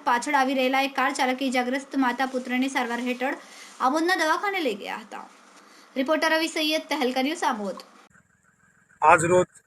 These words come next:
Speaker 2: સવારના બાર, સાડા બાર વાગ્યાના સુમારે અમારા નાના ભાઈ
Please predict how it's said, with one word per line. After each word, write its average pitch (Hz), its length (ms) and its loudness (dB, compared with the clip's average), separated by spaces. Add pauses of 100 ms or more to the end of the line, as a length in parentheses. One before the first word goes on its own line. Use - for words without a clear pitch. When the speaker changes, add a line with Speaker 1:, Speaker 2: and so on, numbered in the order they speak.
(280)
Speaker 2:
સવારના 170 640 6
બાર, 160 260 8
સાડા 156 300 6
બાર 160 200 8
વાગ્યાના 160 400 6
સુમારે 151 440 4 (760)
અમારા 165 280 6
નાના 160 340 6
ભાઈ 160 300 6